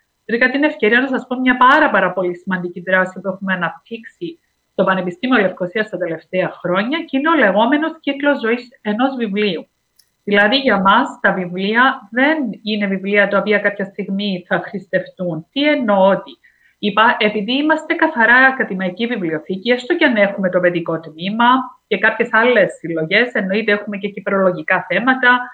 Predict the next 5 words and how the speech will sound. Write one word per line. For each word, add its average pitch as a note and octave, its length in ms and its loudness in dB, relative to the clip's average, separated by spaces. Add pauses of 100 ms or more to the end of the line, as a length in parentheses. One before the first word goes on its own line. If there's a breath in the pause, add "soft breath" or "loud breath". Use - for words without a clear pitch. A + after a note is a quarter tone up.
(220 loud breath)
έχουμε G#3+ 380 0
σπάνια A3+ 520 0
βιβλία, F#3+ 600 0 (600)
ε, D#3+ 380 0
νομικά, E3 560 2